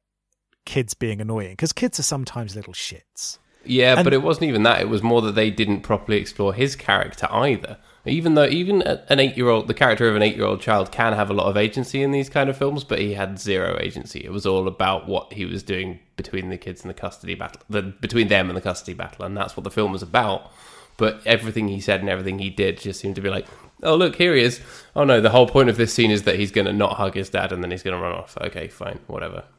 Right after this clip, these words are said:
Speaker 1: Yeah, but, but then he takes after his parents 'cause they don't have any agency either.
Speaker 2: Yeah,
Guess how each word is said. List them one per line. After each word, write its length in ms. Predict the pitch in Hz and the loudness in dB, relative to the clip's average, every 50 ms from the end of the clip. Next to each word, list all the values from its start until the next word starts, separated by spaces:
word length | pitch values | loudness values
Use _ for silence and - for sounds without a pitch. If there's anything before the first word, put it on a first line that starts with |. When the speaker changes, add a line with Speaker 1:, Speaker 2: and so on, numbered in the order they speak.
| - - _ | -20 -16 _
Speaker 1:
Yeah, 300 | - 127 104 85 82 - - - | -6 -6 -6 -6 -8 -14 -4 2
but, 220 | - 175 170 135 - | 4 4 4 4 4
but 140 | 196 180 | 2 4
then 160 | 156 175 170 147 | 4 4 4 4
he 120 | 147 165 | 4 2
takes 260 | - 170 147 127 - | 2 2 0 0 2
after 260 | 151 143 131 - - | 2 2 2 0 -2
his 100 | 131 123 | -4 -4
parents 400 | - - 190 185 123 104 107 - | -2 -2 -2 -2 -2 -4 -6 -8
'cause 100 | - 123 | -6 -4
they 100 | 117 131 131 | -2 -2 0
don't 120 | 131 123 | -2 -2
have 140 | 107 117 110 | -2 -2 -2
any 160 | 120 117 117 | -2 -2 -2
agency 420 | 117 117 117 - 123 113 - 123 131 | -2 -2 -4 -4 -6 -8 -6 -4 -4
either. 300 | 160 156 113 80 80 - _ _ _ _ _ _ _ _ _ _ - | -4 -4 -6 -8 -12 -18 _ _ _ _ _ _ _ _ _ _ -6
Speaker 2:
Yeah, 180 | - 110 85 | -4 -4 -4